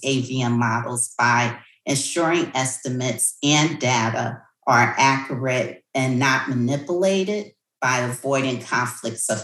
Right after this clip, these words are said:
interest, and by requiring random sample testings and reviews of appraisals that are the product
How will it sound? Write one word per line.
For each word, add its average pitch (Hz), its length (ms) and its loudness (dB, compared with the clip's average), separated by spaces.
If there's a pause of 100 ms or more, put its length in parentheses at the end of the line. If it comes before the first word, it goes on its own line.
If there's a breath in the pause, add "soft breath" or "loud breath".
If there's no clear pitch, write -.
(120)
interest, 175 680 2 (280 loud breath)
and 185 320 4
by 175 180 2
requiring 139 1080 0
random 143 500 -2
sample 131 600 -4
testings 117 840 -2 (220 loud breath)
and 131 160 4
reviews 147 640 2
of 123 120 0
appraisals 120 880 -2
that 131 220 0
are 127 200 0
the 117 120 -8
product 123 680 -2